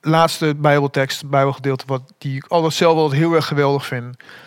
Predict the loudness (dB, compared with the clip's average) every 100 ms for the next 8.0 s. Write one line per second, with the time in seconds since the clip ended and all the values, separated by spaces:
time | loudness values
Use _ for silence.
0 | -18 -8 -6 -6 -6 -4 -2 -2 -2 -4
1 | -4 -6 -6 -4 0 4 4 2 -2 -4
2 | -4 -8 -8 -10 -12 _ _ -12 -6 -2
3 | -2 -2 -8 -12 -4 -4 -2 0 2 0
4 | -4 -6 -6 -10 -10 -8 -8 -8 -12 -12
5 | -12 -12 -14 _ -20 -20 -20 -14 -6 -2
6 | 0 0 -2 -4 -6 -8 -4 -4 -4 -6
7 | -10 -10 -8 -8 -8 -10 -12 -12 -16 -20